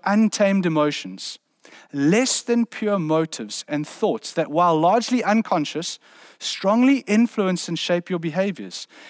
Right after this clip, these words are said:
It's the damaged but mostly hidden version of who you are." I wonder today, what's your shadow?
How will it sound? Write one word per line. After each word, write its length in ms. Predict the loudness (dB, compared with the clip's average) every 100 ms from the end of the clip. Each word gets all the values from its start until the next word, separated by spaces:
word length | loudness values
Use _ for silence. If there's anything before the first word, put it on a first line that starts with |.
| -8
It's 200 | -4 -4
the 160 | -4 -6
damaged 640 | -4 0 2 4 2 -2
but 140 | -6 -4
mostly 520 | -2 -2 -2 -6 -6
hidden 420 | -6 -4 -2 -2
version 460 | -2 -6 -6 -10 -14 _ _ _ _ _
of 180 | -14 -10
who 80 | -8
you 260 | -6 -8 -8
are." 200 | -10 -14 _ _ _ _ _ _ _ _ _ _
I 80 | -4
wonder 240 | 0 0 0
today, 480 | -2 0 0 -2 -10 _ _ _ _ _ _ _ _ _ _
what's 380 | -8 -6 -6 -6
your 140 | -6
shadow? 360 | -4 -6 -6